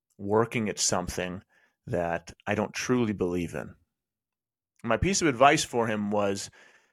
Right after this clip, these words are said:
just start journaling, start writing about it. Start writing about the thing you're doing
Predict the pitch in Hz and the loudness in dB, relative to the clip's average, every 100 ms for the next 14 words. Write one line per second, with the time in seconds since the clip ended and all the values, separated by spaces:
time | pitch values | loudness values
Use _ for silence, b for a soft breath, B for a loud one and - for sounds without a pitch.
0 | b - - 143 135 113 104 85 - - | b -6 2 2 4 0 0 -2 -6 -14
1 | - 127 - 104 101 95 82 78 67 - | -2 -2 2 0 0 -2 -8 -8 -8 -10
2 | - _ _ _ - _ - - 131 131 | -18 _ _ _ -20 _ -10 4 6 6
3 | _ _ _ _ 95 101 113 139 147 127 | _ _ _ _ -4 4 4 4 2 2
4 | 104 104 - 107 113 107 104 92 90 85 | 2 2 0 -8 -6 -4 -6 -4 -6 -6
5 | 90 | -12